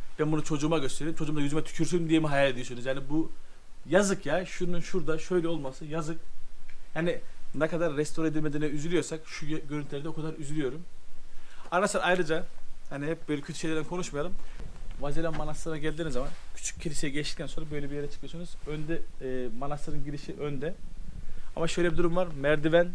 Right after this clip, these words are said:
daha önce Arap olmuş, yıkılmış, ahşap olduğu söyleniyor. Çürümüş olabilir. Şu an oraya çıkışta dikkat etmeniz gereken bir merdiven var. Var ve yok arasında bir şey.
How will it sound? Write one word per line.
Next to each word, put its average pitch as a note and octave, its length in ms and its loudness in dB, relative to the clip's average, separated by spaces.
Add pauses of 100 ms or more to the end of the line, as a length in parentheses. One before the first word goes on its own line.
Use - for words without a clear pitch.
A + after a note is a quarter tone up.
daha D#3 200 4
önce D3+ 320 0 (220)
Arap D3 300 4
olmuş, B2+ 240 0
yıkılmış, C#3+ 480 -2
ahşap D3 340 2
olduğu C#3+ 200 2
söyleniyor. B2+ 320 -2
Çürümüş C#3+ 360 -4
olabilir. C3+ 360 2 (400)
Şu D#3 140 0
an D3+ 60 4
oraya D#3 120 2
çıkışta - 520 2 (300)
dikkat F3+ 300 8
etmeniz D3+ 220 0
gereken C#3 280 -2
bir C#3 120 -2
merdiven C#3 560 4
var. C#3+ 120 -2 (240)
Var B2+ 300 2
ve C#3 100 0
yok C#3+ 280 2
arasında A#2+ 380 0
bir A#2+ 40 -4
şey. F3+ 200 -4